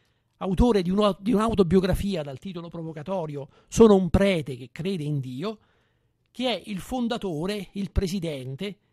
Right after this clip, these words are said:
e, insomma, l'anima dell'Oasi di Troina.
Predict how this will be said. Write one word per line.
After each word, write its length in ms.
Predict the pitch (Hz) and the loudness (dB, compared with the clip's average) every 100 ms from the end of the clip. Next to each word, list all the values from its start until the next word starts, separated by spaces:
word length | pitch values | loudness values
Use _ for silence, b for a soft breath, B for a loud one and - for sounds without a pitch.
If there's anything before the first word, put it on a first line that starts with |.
| _ | _
e, 80 | 208 | -4
insomma, 420 | 226 - 175 160 | -2 0 0 0
l'anima 680 | 196 175 143 165 185 180 - | -2 -2 -2 -2 0 -2 -4
dell'Oasi 840 | 170 190 160 160 170 151 135 143 - | -4 -2 2 2 2 -2 -6 -10 -10
di 120 | 156 | -8
Troina. 540 | 143 131 117 104 120 | -4 -4 -6 -8 -12